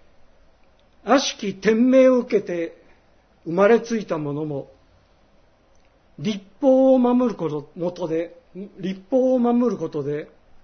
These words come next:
必ず報いられるとする。宿命は宿命として、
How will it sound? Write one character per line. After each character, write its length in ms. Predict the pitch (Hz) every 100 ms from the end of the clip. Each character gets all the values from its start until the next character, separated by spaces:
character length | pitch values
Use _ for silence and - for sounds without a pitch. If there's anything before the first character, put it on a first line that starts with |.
| _ _ _ _ _ _ _ _ _ _ _ _
必 200 | - - 160 233 302 285
ず 460 | 269 277 240 - - - - _
報 320 | 147 165 160 208
い 120 | 202
ら 140 | 180
れ 120 | 185
る 80 | 165
と 140 | 135 156
す 160 | -
る。 80 | - _ _ _ _ _ _ _ _ _ _ _ _ _ _ _ _ _ _ _ _ _ _ _ _ _ _ _ _ _
宿 360 | - - 262
命 260 | 269 262 254
は 360 | 247 240 226 - _ _ _ _ _ -
宿 340 | - - 233
命 200 | 233 226
と 160 | 226 208
し 120 | -
て、 300 | 202 190 -